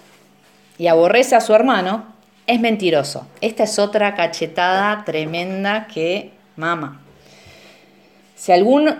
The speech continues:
si alguno dice, "Yo amo a Dios", y aborrece a su hermano, es mentiroso. Pues el que no ama a su hermano,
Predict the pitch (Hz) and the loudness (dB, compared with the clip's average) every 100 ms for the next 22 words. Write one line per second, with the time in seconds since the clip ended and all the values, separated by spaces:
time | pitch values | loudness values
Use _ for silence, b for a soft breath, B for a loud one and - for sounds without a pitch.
0 | - - - 240 226 220 - - 202 269 | -10 -14 -4 -2 -2 -6 -8 0 2 4
1 | 285 262 254 254 254 240 247 240 226 240 | 4 2 2 0 2 2 4 4 4 2
2 | 247 240 208 196 208 233 233 190 202 240 | 4 4 4 4 2 0 0 0 2 0
3 | 226 190 175 160 143 - 139 - 214 214 | 0 -2 -2 -2 -2 -4 -14 -4 0 2
4 | 220 214 226 277 320 330 330 311 208 196 | 0 0 2 4 4 4 2 2 2 2
5 | 226 349 277 202 - | 2 2 0 -2 -12